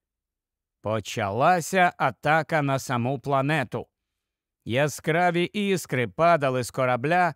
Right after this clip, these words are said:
на жовту захисну хмару атмосфери. І тут Васкес побачив те, чого ніколи не бачив раніше,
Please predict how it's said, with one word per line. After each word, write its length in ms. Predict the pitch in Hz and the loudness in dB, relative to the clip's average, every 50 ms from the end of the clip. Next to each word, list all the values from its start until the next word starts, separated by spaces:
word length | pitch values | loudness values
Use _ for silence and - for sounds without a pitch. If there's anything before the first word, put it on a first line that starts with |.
| _ _ _ _ _ _ - | _ _ _ _ _ _ -8
на 220 | 107 117 139 143 | -4 -2 0 0
жовту 540 | 117 95 117 151 180 185 151 - - 190 175 | -2 -2 0 0 0 0 -2 -2 -2 -2 -2
захисну 680 | 139 117 151 139 - - 147 131 - - 156 147 160 151 | -2 -2 -2 -2 -2 -2 -4 -6 -4 -4 -2 -2 -2 -4
хмару 440 | - - 127 135 143 156 156 147 | -4 -4 -2 -2 0 0 0 0
атмосфери. 920 | 143 139 135 - 151 147 143 - - - - 165 160 143 123 117 98 82 _ _ _ _ _ _ _ _ _ _ _ _ - | 0 0 -2 -2 -4 -4 -4 -4 -6 -4 0 2 2 2 2 0 -4 -6 _ _ _ _ _ _ _ _ _ _ _ _ -18
І 200 | - - 95 95 90 _ _ | -14 -12 -10 -10 -12 _ _
тут 460 | - 147 156 170 170 156 165 _ - _ _ _ _ _ _ _ - | -4 -2 0 0 0 -2 -2 _ -18 _ _ _ _ _ _ _ -10
Васкес 640 | - 113 139 175 202 190 147 - - 196 175 151 - | -2 0 2 2 2 0 -2 -2 -2 -2 -2 -2 -2
побачив 600 | - 175 160 156 151 190 190 180 - 180 175 147 | -2 0 0 0 2 2 0 0 0 -2 -4 -4
те, 340 | - - 190 190 196 190 160 | -4 -2 0 0 0 0 -2
чого 320 | - - 160 139 151 185 | -2 -2 -2 0 0 0
ніколи 720 | 180 165 165 165 160 - - - 180 185 185 185 180 175 | 0 0 -2 -2 -2 -4 -4 0 2 2 2 2 2 2
не 120 | 165 165 156 | 2 0 0
бачив 440 | 131 135 156 170 165 - 170 165 | 0 2 0 0 0 0 -2 -2
раніше, 640 | 160 160 160 165 180 196 190 151 - - 135 - - | 0 -2 -2 -2 -2 -2 -2 -4 -4 -6 -10 -10 -12